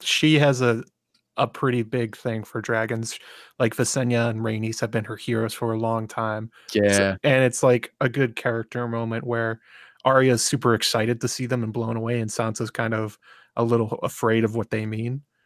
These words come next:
Speaker 2: Right.
Speaker 1: And that's kind of, like, their personalities, where Arya's more adventure-seeking, I would say.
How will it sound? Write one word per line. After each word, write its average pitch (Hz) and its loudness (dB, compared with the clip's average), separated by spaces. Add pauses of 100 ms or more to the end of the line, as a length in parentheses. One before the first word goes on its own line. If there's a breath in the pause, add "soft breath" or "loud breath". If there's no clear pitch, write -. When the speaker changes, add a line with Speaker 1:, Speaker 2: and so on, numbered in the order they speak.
(100)
Speaker 2:
Right. 101 4
Speaker 1:
And 131 0
that's 135 4
kind 127 0
of, 113 2
like, 110 0
their 110 -4
personalities, 110 -6
where 113 -6
Arya's 117 0
more 113 0
adventure-seeking, 113 -6
I - -4
would 143 -6
say. 117 -8